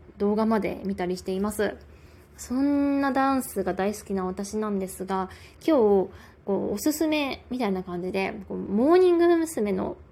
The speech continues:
初期の動画が出てきたんですね。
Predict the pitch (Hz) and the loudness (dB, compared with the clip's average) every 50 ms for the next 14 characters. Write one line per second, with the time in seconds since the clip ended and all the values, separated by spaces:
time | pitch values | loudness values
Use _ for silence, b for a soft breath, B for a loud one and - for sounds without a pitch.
0 | - - - - - - - - - - - 330 330 - 302 240 202 190 - - | -20 -20 -20 -20 -20 -20 -20 -18 -6 0 0 0 2 2 2 2 2 2 0 -4
1 | - - - _ - - 220 220 208 214 202 196 202 202 196 196 - - - - | -8 -16 -20 _ 0 0 2 2 4 2 2 2 2 2 2 0 -2 -6 -10 -16
2 | - - - - - 240 220 220 214 - 196 175 175 180 180 - 208 208 214 226 | -20 -20 -20 -6 -2 0 0 0 -2 -4 -8 -8 -8 -10 -10 -12 -12 -10 -10 -10